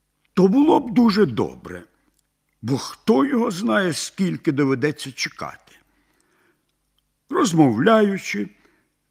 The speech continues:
вони не помітили, як перейшли алмазну річку. Ось вони вже й біля палацу. На їхнє щастя,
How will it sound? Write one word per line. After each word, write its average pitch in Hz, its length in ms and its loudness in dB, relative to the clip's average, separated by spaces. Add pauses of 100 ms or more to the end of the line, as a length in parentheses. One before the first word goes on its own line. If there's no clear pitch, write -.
вони 262 280 4
не 262 120 2
помітили, 165 640 4
як 135 200 0
перейшли 127 600 0
алмазну 117 640 -4
річку. - 560 -12 (1160)
Ось - 720 2
вони 180 320 0
вже 139 340 -4
й 156 80 -2
біля 127 340 -6
палацу. - 720 -12 (1300)
На 247 120 2
їхнє 269 420 0
щастя, - 800 -6